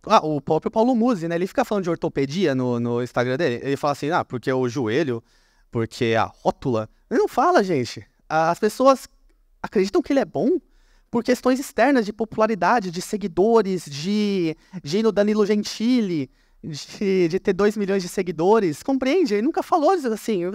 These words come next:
Como você vai saber se ele é um bom ortopedista se você nunca viu ele falando de ortopedia? Ah, mas então, ele trabalha no hospital X Y Z. Mas,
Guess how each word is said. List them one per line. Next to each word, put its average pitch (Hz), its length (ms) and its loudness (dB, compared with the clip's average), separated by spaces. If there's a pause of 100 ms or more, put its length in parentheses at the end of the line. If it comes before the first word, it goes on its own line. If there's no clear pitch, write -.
Como 370 160 0
você - 120 0
vai 269 80 6
saber 240 180 -2
se - 60 -8
ele 240 60 2
é - 20 2
um 226 80 -2
bom 226 80 -2
ortopedista 233 580 0
se 269 100 -2
você - 80 -4
nunca 269 220 2
viu 214 80 -2
ele 233 80 0
falando 233 220 -2
de 220 40 0
ortopedia? 208 480 -4 (540)
Ah, 247 300 2
mas 185 160 0
então, 214 120 -2
ele 175 60 -2
trabalha 190 240 0
no 196 120 -2
hospital 202 420 -2
X 208 180 -4
Y 233 420 -2
Z. 202 240 0 (1000)
Mas, 202 200 -4